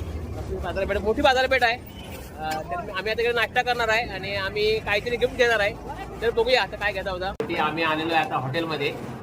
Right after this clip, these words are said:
आणि हॉटेलात ना आम्ही आता मिसळ पावची ऑर्डर दिलेली आहे.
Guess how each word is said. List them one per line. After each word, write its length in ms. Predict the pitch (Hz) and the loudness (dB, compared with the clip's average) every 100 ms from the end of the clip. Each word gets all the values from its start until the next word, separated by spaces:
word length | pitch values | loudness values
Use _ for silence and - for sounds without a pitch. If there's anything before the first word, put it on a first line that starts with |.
| - - - | -12 -12 -8
आणि 420 | 117 120 127 139 | -4 -2 -2 -2
हॉटेलात 380 | 139 139 190 190 202 | 0 0 2 0 2
ना 80 | 202 | 2
आम्ही 260 | 185 185 | 2 0
आता 240 | 175 180 190 | -4 -4 -4
मिसळ 400 | 170 165 202 208 | -4 -6 -4 0
पावची 320 | 208 202 214 | 2 2 2
ऑर्डर 260 | 180 175 | 2 2
दिलेली 340 | 180 165 160 135 | 0 0 0 -2
आहे. 240 | 135 - | -6 -8